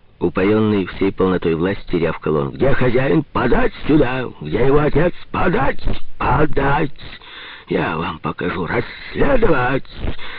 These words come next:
Немедленно! Вы забыли, кто я! Где хозяин?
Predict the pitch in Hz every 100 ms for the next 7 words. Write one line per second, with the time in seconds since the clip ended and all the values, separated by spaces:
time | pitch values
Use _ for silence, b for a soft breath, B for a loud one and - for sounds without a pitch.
0 | B B - 165 247 254 131 147 135 131
1 | 123 120 104 B B B B 67 90 95
2 | 98 127 - - 90 156 - - 98 -
3 | - - - - 131 185 - 160 156 285